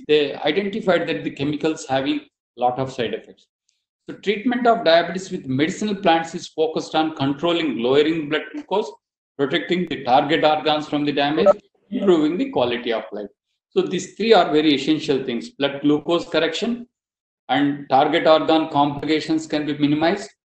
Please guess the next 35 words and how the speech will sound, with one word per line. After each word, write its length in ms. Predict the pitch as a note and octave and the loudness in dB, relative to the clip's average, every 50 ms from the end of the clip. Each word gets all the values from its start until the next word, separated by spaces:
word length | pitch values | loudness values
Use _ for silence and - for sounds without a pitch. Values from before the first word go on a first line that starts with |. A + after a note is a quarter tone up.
| _ _ - | _ _ -10
and 220 | G3+ A#3 A3 - | -8 -8 -6 0
quality 380 | - D3 D3 D3+ D3+ C#3+ E3 D3+ | 4 4 4 4 2 0 0 0
of 200 | C#3 - - B2+ | 0 0 0 0
life 240 | B2 A#2 A#2+ - | 0 0 0 -2
can 160 | - C3 B2+ C3+ | -4 -4 -2 -2
be 300 | C3+ C#3 - - - _ - | -2 -2 -4 -6 -12 _ -10
improved. 380 | C3 A#2 G#2 - A#2 A2 G#2 - _ _ _ _ _ | -8 -6 -6 -6 -10 -14 -16 -18 _ _ _ _ _
So 140 | _ - G3+ | _ -2 -2
use 400 | E3 D3 C#3 F3+ G#3+ A3+ A#3 - | 0 0 0 0 0 0 2 4
of 220 | G#3+ G3 - - - | 2 2 2 0 0
complementary 800 | D3+ D#3+ E3+ F3 - G3 F#3+ F#3+ F#3 F3+ - F#3 F3 F#3 F#3+ F3 | 2 2 2 2 2 2 2 2 2 2 0 0 0 2 2 4
alternative 640 | C3 C3+ C3+ C3 D3+ D3+ D3+ D3 C#3+ C3 D3+ C#3 | 4 4 2 0 -2 -2 0 0 0 0 0 -2
medicine 500 | C3 B2 B2+ C3+ - - D3+ C3+ B2 A#2+ | -2 0 -2 -2 -4 -4 -4 -4 -4 -4
is 180 | B2 A#2+ - - _ | -6 -8 -10 -8 _
common 340 | C#3+ D3+ F3 G3+ A3 G#3+ G3 | 0 2 2 2 0 -2 -4
for 140 | - D#3+ C#3+ | -4 -4 -4
the 120 | C3+ C#3 | -4 -4
prevention 580 | - - - B2 B2+ C#3 D3 D3 C#3+ - D3 C#3+ | -8 -8 -10 -6 -2 -2 -2 -2 -4 -6 -6 -6
and 160 | C3+ C3 - | -6 -6 -6
treatment 440 | - B2 B2 - - A#2+ A#2 A#2 - | -8 -12 -12 -10 -10 -10 -8 -4 -4
of 180 | D3+ G3 F#3+ - - _ _ _ _ _ _ _ _ _ | -4 -4 -4 -8 -14 _ _ _ _ _ _ _ _ _
chronic 320 | B2+ C#3 D3 D#3 D3 C#3+ C3+ | 0 2 2 2 0 -2 -2
diseases 680 | C3+ C3+ C3+ - D3+ D3 E3 G#3 A3+ - - - - _ - | -2 -2 -2 0 -2 0 0 0 -2 -2 -6 -12 -16 _ -4
believed 320 | C3+ C3 C#3+ D#3+ D#3+ D#3+ - | 0 0 2 2 0 -2 -2
to 80 | D3+ | -4
be 100 | B2+ B2+ | -2 -2
safe, 580 | A#2 - - - - D#3+ F3 F3 - - - - | -4 -8 -8 -8 -4 -2 -2 -2 -4 -6 -8 -8
effective, 500 | B2 - - D3+ D3 D3 - F3+ F3 G#3 - - - _ _ _ - | -4 0 0 0 0 0 -2 -2 -2 -2 -2 -6 -18 _ _ _ -8
and 180 | C3+ B2 B2+ | -8 -6 -4
convenient, 560 | - C3 C#3 C#3+ C#3+ D3 F3 G#3 F#3+ - - - _ _ | 0 2 2 4 4 4 2 0 -2 -6 -12 -20 _ _
especially 560 | - C3 C3+ - - F#3+ - - F3 E3 E3 | -10 -10 -6 -2 -2 -2 0 -2 -2 -2 0
in 80 | D3+ C#3 | 0 0
the 80 | B2 - | 0 -2
context 460 | - B2 A#2+ A2+ B2+ B2 - - - | -4 -6 -4 -4 -4 -4 -4 -4 -4
of 200 | G#3 A3 - | -4 -4 -4